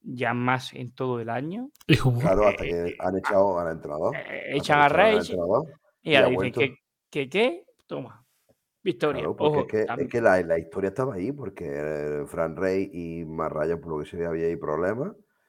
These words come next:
Speaker 3: Y en cuanto salió
Speaker 1: Bueno.
Speaker 3: Fran Rey, ha vuelto Matt Ryan de titular, ya está.
Speaker 1: ¿Con qué cubi no ha tenido problemas Fran Rey?
Speaker 3: Pues está demostrando que con todos los que ha tenido, ha tenido problemas. O sea, que al final,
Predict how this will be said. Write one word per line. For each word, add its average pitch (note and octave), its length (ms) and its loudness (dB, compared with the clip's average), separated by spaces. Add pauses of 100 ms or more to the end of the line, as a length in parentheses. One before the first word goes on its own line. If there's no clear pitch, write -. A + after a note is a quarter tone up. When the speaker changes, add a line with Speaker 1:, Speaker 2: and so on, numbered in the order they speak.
(280)
Speaker 3:
Y G2 200 0
en F2 120 -2
cuanto F2 280 -8
salió F2 240 -2
Speaker 1:
Bueno. F2 380 4
Speaker 3:
Fran F2+ 280 -4
Rey, F#2 240 2
ha C#3+ 60 0
vuelto G2 280 0
Matt D2+ 140 -2
Ryan C#2+ 180 -2
de C2 80 -12
titular, D2+ 340 -12
ya D2+ 80 -14
está. - 280 -20
Speaker 1:
¿Con C3 220 0
qué D#3 200 2
cubi D#3 280 0
no C3 80 -2
ha B2 60 -4
tenido B2 280 -6
problemas A#2 400 -8
Fran A#2+ 200 -12
Rey? C3 240 -6 (1160)
Speaker 3:
Pues C#2+ 100 -8
está F2 160 -4
demostrando F2 400 -2
que F#2 100 0
con D2+ 200 -4
todos D#2+ 220 0
los D#2+ 100 -2
que D#2+ 100 -8
ha - 20 -6
tenido, D#2 280 -6
ha C#2+ 40 -10
tenido D#2 220 -6
problemas. D#2+ 360 -6
O - 40 -16
sea, - 120 -14
que C2 80 -14
al C2+ 100 -16
final, E2 300 -6